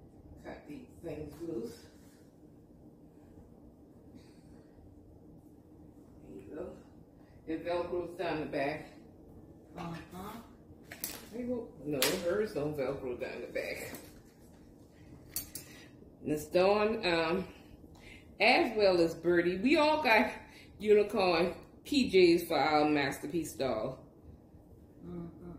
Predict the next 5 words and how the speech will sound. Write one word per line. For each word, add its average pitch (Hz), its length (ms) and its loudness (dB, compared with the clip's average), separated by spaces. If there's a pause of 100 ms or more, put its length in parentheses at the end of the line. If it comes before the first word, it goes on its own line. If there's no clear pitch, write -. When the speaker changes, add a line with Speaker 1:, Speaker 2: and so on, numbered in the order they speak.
(640)
Speaker 1:
But 170 180 6
unicorn 220 640 4
is 156 260 0
actually 190 840 4 (920)
my 190 440 2